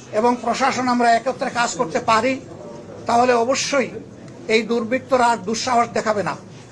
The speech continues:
এবং যারা ইতিমধ্যে এই কাজগুলা করেছে,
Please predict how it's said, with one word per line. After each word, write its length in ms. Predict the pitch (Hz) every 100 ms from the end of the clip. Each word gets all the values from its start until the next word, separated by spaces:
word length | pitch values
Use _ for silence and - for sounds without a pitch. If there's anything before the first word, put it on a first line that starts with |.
| - - -
এবং 180 | 208 240
যারা 220 | 196 233 254
ইতিমধ্যে 460 | 247 269 262 226 262
এই 60 |
কাজগুলা 440 | 247 240 226 247 247
করেছে, 400 | 247 254 254